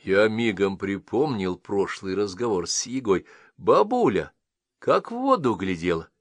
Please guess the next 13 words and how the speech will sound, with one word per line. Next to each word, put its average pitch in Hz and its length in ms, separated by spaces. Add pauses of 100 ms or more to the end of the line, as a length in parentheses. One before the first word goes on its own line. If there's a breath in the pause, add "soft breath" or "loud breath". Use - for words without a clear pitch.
(460)
Царь 185 680
ради 143 540
нашей 143 520
с - 180
ним 127 260
дружбы 113 680
оправдает 151 1300
Алену 92 600
при 101 200
любом 104 360
раскладе. 92 500 (580)
Скорее 131 360
всего, 113 340